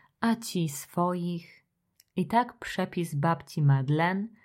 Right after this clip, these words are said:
stał się jednym z ulubionych przepisów na słodycze we Francji. Ja muszę wam przyznać, że nie przepadam za magdalenkami. Oczywiście, jeśli nie mam w domu nic innego słodkiego,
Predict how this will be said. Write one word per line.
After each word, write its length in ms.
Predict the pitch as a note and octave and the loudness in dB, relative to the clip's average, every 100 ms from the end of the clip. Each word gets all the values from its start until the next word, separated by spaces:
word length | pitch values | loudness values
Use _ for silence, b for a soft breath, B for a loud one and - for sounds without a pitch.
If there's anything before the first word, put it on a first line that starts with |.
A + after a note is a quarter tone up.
| b b b | b b b
stał 360 | - - E3+ D#3 | -14 -2 0 0
się 140 | E3 | -2
jednym 600 | D#3 D3+ D#3 D3+ D3+ D3 | 0 0 2 2 2 2
z 180 | C#3+ - | 0 0
ulubionych 720 | D3 C#3+ C#3+ F#3 G3 F3+ - | 2 4 4 4 2 0 -6
przepisów 920 | - - D#3 D3 D3 C#3+ D3+ C#3+ - _ _ _ _ _ - | -14 -10 -8 -4 -6 -4 -8 -8 -14 _ _ _ _ _ -8
na 140 | F3+ F3 | -4 -4
słodycze 600 | - D3 C#3 C#3+ C#3+ C#3 | -2 0 0 0 -2 -2
we 140 | - | -4
Francji. 640 | - - - - - - - _ _ _ _ _ _ _ _ _ _ _ _ _ _ _ _ _ _ G3 | -6 -10 -10 -12 -18 -20 -20 _ _ _ _ _ _ _ _ _ _ _ _ _ _ _ _ _ _ -2
Ja 180 | G#3 | 0
muszę 360 | G3+ G3 - F3+ | 2 0 0 0
wam 240 | E3 D#3+ | 2 0
przyznać, 720 | C#3+ - A3 G3+ G3 G3 - - _ _ _ _ - | -2 -2 0 0 0 -2 -8 -20 _ _ _ _ -4
że 220 | A3+ G#3 | 2 4
nie 160 | F#3 | 4
przepadam 640 | E3+ - D3+ D#3 D3 C#3+ C#3+ | 0 -2 -4 0 0 4 2
za 140 | D3 | 4
magdalenkami. 1080 | D3 C#3+ C#3+ C#3+ C#3+ C#3+ C#3+ C#3+ - - - _ _ _ _ _ _ _ | 4 4 4 4 4 4 2 -2 -8 -10 -12 _ _ _ _ _ _ _
Oczywiście, 680 | G3+ - C#3+ C#3 - - C#3+ | -6 -4 -4 -6 -4 0 4
jeśli 520 | C#3+ C#3+ - E3 D#3 | 4 4 0 -4 -2
nie 140 | D3+ D#3 | 0 0
mam 320 | D#3 D3+ D3+ | 0 0 -2
w 80 | C#3+ | 0
domu 300 | E3 D3+ D#3 | 0 0 -2
nic 340 | D#3 G#3+ - | -2 -4 -4
innego 520 | - E3+ E3 F#3+ F3 | 0 2 2 2 -2
słodkiego, 960 | - C#3+ C#3 - - A3+ D#3+ D3+ D#3 | -4 -2 -2 -2 -4 0 2 2 2